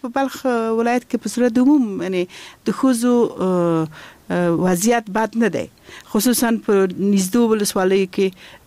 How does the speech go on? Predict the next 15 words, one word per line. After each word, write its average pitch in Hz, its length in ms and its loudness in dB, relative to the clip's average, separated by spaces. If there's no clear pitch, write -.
په 185 80 -2
غټو 202 200 -2
ولسوالیو 170 500 2
کې - 120 -10
چې 180 120 -2
موږ 165 140 4
درجه 156 320 -2
اول 156 200 0
او 151 60 2
درجه 156 300 2
دوه 156 220 2
ولسوالۍ 170 360 0
وي، 233 140 2
دې 214 160 -2
کې، 233 120 2